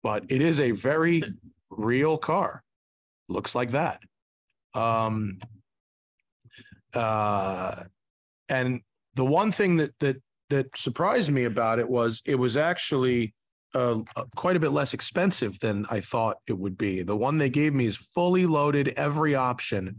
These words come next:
and it's sixty-eight thousand bucks, which is in the wheelhouse of a Mach-E, an Ioniq five, a Kia E V six, a Model Y. It's not Lotus Eletre,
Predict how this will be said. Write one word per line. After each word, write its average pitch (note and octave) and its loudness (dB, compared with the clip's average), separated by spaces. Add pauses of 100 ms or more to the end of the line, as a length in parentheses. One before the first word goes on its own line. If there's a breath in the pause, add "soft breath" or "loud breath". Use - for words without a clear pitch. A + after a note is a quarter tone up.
(360 loud breath)
and A#2+ 0
it's A#2 -2
sixty-eight B2 0
thousand G#2+ 0
bucks, - -8 (720)
which C3 -2 (480 soft breath)
is C#3 2
in D#3+ 4
the C#3+ 4
wheelhouse D3 2
of B2+ 0
a A#2+ 0
Mach-E, C3+ 2
an C3 0
Ioniq B2 0
five, B2 0
a A#2 -4
Kia B2+ 0
E B2 0
V A2+ 0
six, - -4 (480 soft breath)
a C3 -2
Model B2 2
Y. A2 2
It's A2 -6
not B2+ 0 (760)
Lotus C3 2
Eletre, A#2 0